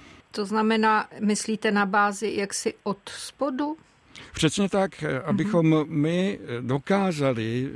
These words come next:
Speaker 2: třeba tahle ta žehnání, eh, přetavit v něco lepšího pro církev, abychom, mm, opravdu neodsunovali celé, mm, já nevím, minority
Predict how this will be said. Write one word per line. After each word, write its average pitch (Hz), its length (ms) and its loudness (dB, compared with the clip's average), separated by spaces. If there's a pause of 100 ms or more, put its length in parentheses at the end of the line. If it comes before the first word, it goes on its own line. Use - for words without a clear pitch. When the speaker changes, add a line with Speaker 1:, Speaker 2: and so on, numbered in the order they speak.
Speaker 2:
třeba 120 340 -4
tahle 123 340 -2
ta 127 180 -2
žehnání, 113 760 -2 (440)
eh, 120 140 -2
přetavit 120 760 -2
v 104 180 -4
něco 117 600 -2
lepšího 117 480 -4
pro 107 160 -4
církev, 92 480 -8
abychom, 113 580 -2 (460)
mm, 110 240 0
opravdu 117 800 -2
neodsunovali 117 1500 -4 (220)
celé, 120 600 -2
mm, 92 420 -6 (140)
já 98 220 -6
nevím, 113 360 -4
minority 131 880 2